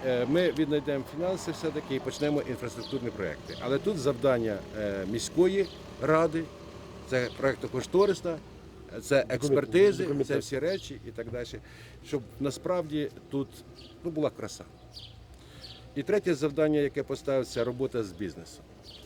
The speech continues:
Speaker 1: Сьогодні, звичайно, дуже добре, що є коксохім, на дев'яносто вісім відсотків забезпечує податками, але, на моє переконання, диверсифікація податкових надходжень є дуже важлива. Не дай Бог, що сталося з коксохімом, і що, місто вмирає.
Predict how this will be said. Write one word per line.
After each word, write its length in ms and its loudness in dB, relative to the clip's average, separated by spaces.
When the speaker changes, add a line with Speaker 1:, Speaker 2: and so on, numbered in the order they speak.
Speaker 1:
Сьогодні, 640 2
звичайно, 380 0
дуже 220 -4
добре, 260 -2
що 140 -6
є 120 -2
коксохім, 560 -6
на 100 -2
дев'яносто 380 -4
вісім 220 -8
відсотків 380 -8
забезпечує 680 -8
податками, 640 -6
але, 380 2
на 140 -2
моє 240 2
переконання, 680 -2
диверсифікація 840 0
податкових 600 -2
надходжень 540 -2
є 120 -2
дуже 260 -6
важлива. 420 -8
Не 180 6
дай 220 4
Бог, 200 0
що 140 -6
сталося 360 -4
з 40 -20
коксохімом, 720 -6
і 40 -2
що, 180 -6
місто 300 -4
вмирає. 360 -6